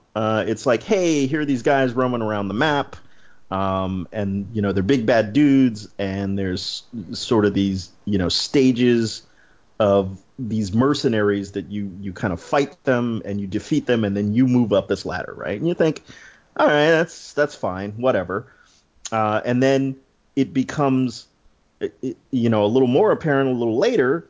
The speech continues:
that, oh, it's tied into almost a police alert system, right, from a G T A game, let's say, where,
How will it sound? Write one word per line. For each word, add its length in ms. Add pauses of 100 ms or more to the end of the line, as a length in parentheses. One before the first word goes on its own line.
that, 440 (160)
oh, 140
it's 160
tied 460
into 580
almost 460
a 40
police 600
alert 480
system, 600 (100)
right, 340
from 380
a 160
G 240
T 220
A 160
game, 320
let's 200
say, 220
where, 460